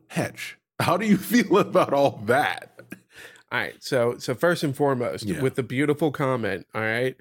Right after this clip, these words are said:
Speaker 2: uh, I'm just going to name drop one other piece of media and just end it there. Princess Mononoke.
Speaker 1: <laughs>
Speaker 2: And there you go. That's all you really need to know. Um, I, I mean, I, like, as far, as far as, like, the,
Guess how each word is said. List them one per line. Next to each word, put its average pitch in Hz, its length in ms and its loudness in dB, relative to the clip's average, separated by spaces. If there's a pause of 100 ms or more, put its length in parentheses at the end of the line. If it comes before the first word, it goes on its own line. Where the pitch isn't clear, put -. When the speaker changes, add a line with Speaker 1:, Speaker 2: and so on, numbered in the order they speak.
(400)
Speaker 2:
uh, 120 380 2 (100)
I'm 120 220 -4
just 131 200 -4
going 123 360 2
to 110 500 -4
name 113 360 -2
drop 120 300 -2
one 113 460 -2
other 120 300 -4
piece 117 260 -8
of 113 60 -8
media 104 560 -4 (400)
and 95 180 -10
just 95 160 -12
end 107 180 -4
it 113 140 -4
there. 101 360 -4 (200)
Princess 135 380 -4
Mononoke. 104 640 -4
Speaker 1:
<laughs> - 500 -4 (1160)
Speaker 2:
And 117 160 0
there 120 80 0
you 135 80 0
go. 135 220 2 (140)
That's 123 160 2
all 175 160 6
you 156 120 4
really 135 200 4
need 120 160 0
to 113 60 -2
know. 101 200 -2 (440)
Um, 151 300 0 (400)
I, 262 180 2
I 190 140 2
mean, 156 240 2 (600)
I, 185 160 6
like, 190 260 4
as 196 120 4
far, 285 220 6
as 202 300 4
far 247 180 6
as, 233 80 4
like, 220 160 2
the, 151 340 4